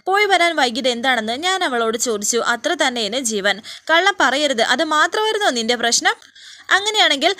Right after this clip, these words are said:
അവളുടെ അച്ഛൻ്റെ മുന്നിൽ വെച്ച് ഉപദ്രവിക്കാൻ നിനക്ക് എങ്ങനെയാടാ തോന്നിയത്?" "അമ്മ ആരുപദ്രവിച്ചു?" എന്ന് ജീവൻ പറയുമ്പോൾ സുജാത ജീവനോട് വീണ്ടും ദേഷ്യത്തോടെ പറയുന്നുണ്ട്, "മിണ്ടരുത് നീ." "എന്തിനാ നീ അങ്ങനെ ചോദിച്ചത്?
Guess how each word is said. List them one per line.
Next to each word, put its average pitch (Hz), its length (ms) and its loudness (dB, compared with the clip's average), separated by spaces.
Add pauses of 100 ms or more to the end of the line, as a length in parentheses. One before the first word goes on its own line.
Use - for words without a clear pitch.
(180)
അവളുടെ 392 320 2 (100)
അച്ഛൻ്റെ 381 300 -2
മുന്നിൽ 277 360 -4
വെച്ച് 339 160 0
ഉപദ്രവിക്കാൻ 302 520 -2
നിനക്ക് 320 260 -4
എങ്ങനെയാടാ 254 500 0
തോന്നിയത്?" 214 480 0 (720)
"അമ്മ 440 200 2 (160)
ആരുപദ്രവിച്ചു?" 220 720 -2
എന്ന് 214 260 -4
ജീവൻ 214 340 -4
പറയുമ്പോൾ 320 440 -2
സുജാത 320 420 -2
ജീവനോട് 247 460 -4
വീണ്ടും 220 340 -6
ദേഷ്യത്തോടെ 285 520 -2
പറയുന്നുണ്ട്, 233 500 -4 (100)
"മിണ്ടരുത് 220 500 -4
നീ." 254 80 -4 (640)
"എന്തിനാ 381 300 0
നീ 415 120 -2
അങ്ങനെ 359 200 0
ചോദിച്ചത്? 302 440 0